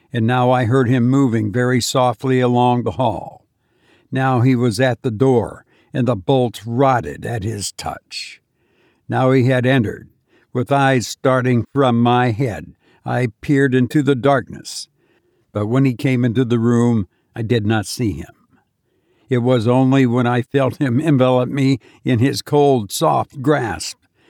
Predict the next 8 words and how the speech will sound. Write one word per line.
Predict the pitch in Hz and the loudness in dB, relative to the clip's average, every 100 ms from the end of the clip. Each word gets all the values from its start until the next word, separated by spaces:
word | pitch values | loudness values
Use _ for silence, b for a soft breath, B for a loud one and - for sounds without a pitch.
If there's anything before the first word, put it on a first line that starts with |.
| b b | b b
and | 135 | -2
I | 139 131 | -2 -4
cried | - 165 156 135 | -2 0 0 -2
out | 113 92 78 _ b b | -4 -6 -10 _ b b
and | 131 127 | -2 -2
struggled | - - 165 135 131 120 | -4 0 0 2 0 0
with | 120 139 95 101 | 0 -2 -2 -2
deadly | 151 127 139 143 | -2 0 2 0